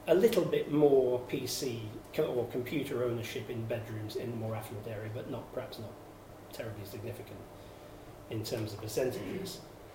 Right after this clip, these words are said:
Uh, more newspaper reading in the less affluent area, actually across the board. Uh, these were largely tabloid, um, titles when we looked at the preferences. So, you know, more, more literate in many ways. Um,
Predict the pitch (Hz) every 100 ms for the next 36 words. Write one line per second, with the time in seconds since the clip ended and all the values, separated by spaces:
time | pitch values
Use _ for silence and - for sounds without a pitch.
0 | - - - - 143 143 147 160 208 226
1 | 220 247 - 160 139 135 123 123 123 120
2 | 123 135 - 117 - 110 110 117 104 110
3 | - - 131 117 151 - - 117 151 139
4 | 139 139 - 139 135 127 147 143 143 123
5 | 139 139 - 123 - 131 117 110 107 -
6 | - 113 110 - - 123 113 - - 120
7 | 110 110 - - - - - - - -
8 | - - - - - - - - 131 127
9 | 123 - 117 113 127 127 110 - - -
10 | - - 139 139 175 135 110 131 123 147
11 | 113 - 110 - - 160 151 139